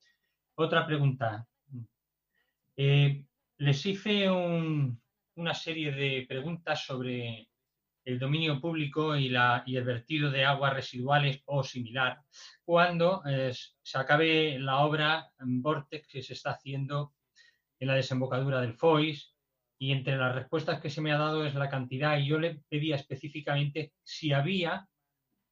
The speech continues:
no, no el cumplimiento de la tabla, que sé que el cumplimiento de la tabla del dominio público hidráulico se tiene que cumplir,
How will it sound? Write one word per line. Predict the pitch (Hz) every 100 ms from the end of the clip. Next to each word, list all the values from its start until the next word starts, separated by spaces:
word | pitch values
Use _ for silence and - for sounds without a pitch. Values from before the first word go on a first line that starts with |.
| _ _ -
no, | 143 180 175 156
no | 170
el | 196
cumplimiento | 196 170 170 160
de | 151
la | 135
tabla, | 135 175 156 156
que | 127
sé | - 175
que | 165
el | 143
cumplimiento | 127 127 151 151
de | 143
la | 127
tabla | 127 147 139
del | 127
dominio | 131 143 135
público | 147 143 143 131 127 _ _ _ _ _ _ -
hidráulico | 147 139 147 135
se | 147 131
tiene | 147 139
que | 127
cumplir, | 120 117 175 156